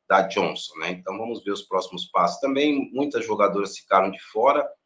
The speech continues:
que é normal, que a gente já falou já, a Gi Fernandes, entre outras, a Fernanda, né? A própria, a Ellen também, que fez gol no último jogo, né? Foi um jogo que o torcedor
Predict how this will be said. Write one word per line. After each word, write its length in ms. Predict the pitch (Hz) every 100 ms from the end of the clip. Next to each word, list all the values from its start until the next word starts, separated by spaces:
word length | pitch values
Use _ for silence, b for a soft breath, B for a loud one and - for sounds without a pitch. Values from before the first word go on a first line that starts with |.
| _ -
que 100 | 90
é 60 |
normal, 640 | 95 110 107 95 98 127
que 60 | 123
a 40 |
gente 100 | 87
já 120 | 90 85
falou 420 | 107 92 98 95
já, 280 | 90 113 107
a 40 |
Gi 140 | -
Fernandes, 600 | 92 120 110 90 110 107
entre 260 | 92 92 101
outras, 360 | 95 107 90 90
a 40 |
Fernanda, 680 | 107 90 90 113 98 87 - _ _ -
né? 380 | 95 107 110 98
A 100 | 87
própria, 640 | 104 107 107 104 95 92 - _ 92
a 220 | 95 98
Ellen 380 | 117 123 101 95
também, 360 | 92 92 110
que 80 | -
fez 260 | 101 92 -
gol 280 | 90 107
no 60 | 98
último 300 | 90 95 82
jogo, 420 | - 101 110 90
né? 140 | 95 98
Foi 200 | 139 135
um 60 |
jogo 320 | 110 117 117
que 380 | 117 113 95 92 _ _ _
o 40 |
torcedor 760 | - 104 110 92 104 101 -